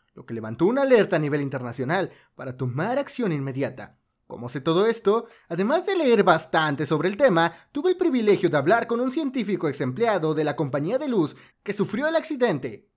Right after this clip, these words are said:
el maestro Yoshikawa, quien me explicó los hechos con ayuda de traducción de mi buen amigo Fernando. Una vez aclarado todo esto, ahora sí,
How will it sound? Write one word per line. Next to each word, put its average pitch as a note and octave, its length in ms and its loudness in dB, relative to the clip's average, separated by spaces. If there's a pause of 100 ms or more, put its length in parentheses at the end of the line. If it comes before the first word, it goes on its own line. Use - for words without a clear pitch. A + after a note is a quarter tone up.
el B2 160 -10
maestro D3+ 540 -2
Yoshikawa, B2+ 760 -4 (300)
quien - 160 -20
me A2 40 -18
explicó C3 380 0
los A#3+ 180 4
hechos F3 380 2
con E3 160 -2
ayuda F#3+ 240 -6
de D4 120 -4
traducción F#3 600 0
de C#3+ 80 -2
mi C3 100 -2
buen E3+ 220 -2
amigo F#3 540 -2
Fernando. C#3 600 -6 (200)
Una D3 240 -4
vez E3+ 260 0
aclarado F3+ 480 0
todo B3+ 180 -4
esto, D3+ 540 -4
ahora G#2+ 240 -14
sí, D3 340 -2